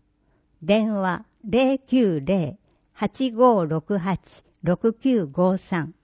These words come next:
二十七日日曜、午後一時から三時。予約制。ホットサロン生き生き。マンション、マンションのトラブル管理など。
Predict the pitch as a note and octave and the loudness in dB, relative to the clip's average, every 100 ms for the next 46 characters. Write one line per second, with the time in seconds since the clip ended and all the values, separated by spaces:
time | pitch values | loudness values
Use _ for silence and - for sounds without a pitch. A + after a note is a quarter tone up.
0 | _ _ _ _ _ _ _ A3+ C4+ A#3 | _ _ _ _ _ _ _ 0 0 0
1 | G#3 E3+ - - G#3+ G#3 - G3 F3+ E3+ | -2 -2 -6 -4 -2 -2 -4 -4 -2 -4
2 | - G#3 F#3+ D3+ F3+ - _ _ F#3 B3+ | -4 -4 -2 -4 -8 -18 _ _ -2 2
3 | C#4 F#3+ F3+ - A#3 G#3 - D3 C#3 - | 2 0 -2 -4 -4 -4 -6 -6 -6 -4
4 | A3+ G#3+ F#3+ - - _ _ _ _ - | -2 -2 -4 -8 -14 _ _ _ _ -4
5 | F3 G#3+ A3 - - G3+ F3+ D#3+ _ _ | 0 0 -2 -6 -6 -2 -2 -4 _ _
6 | _ _ _ _ _ A3 - _ B3+ C4 | _ _ _ _ _ -4 -4 _ -2 0
7 | B3 A3 D#3+ F3+ - C#3 - G#3 F3+ - | -2 -2 -4 -6 -10 -10 -6 -4 -4 -6
8 | - - _ _ _ _ _ _ _ _ | -16 -18 _ _ _ _ _ _ _ _
9 | _ _ _ _ _ _ G3+ B3+ A#3+ G3+ | _ _ _ _ _ _ -4 -2 -2 -4
10 | - D#3+ E3 F3 _ _ _ _ _ _ | -4 -4 -4 -12 _ _ _ _ _ _
11 | _ _ A3 B3+ B3+ - G#3+ F3+ E3 D#3 | _ _ -2 0 -2 -2 -4 -2 -2 -4
12 | - F#3+ A3+ G3 D#3+ D3 - A3+ A3+ F3 | -4 -2 -2 -2 -6 -6 -6 -4 -2 -2
13 | D#3 D#3 C#3 - | -4 -4 -8 -14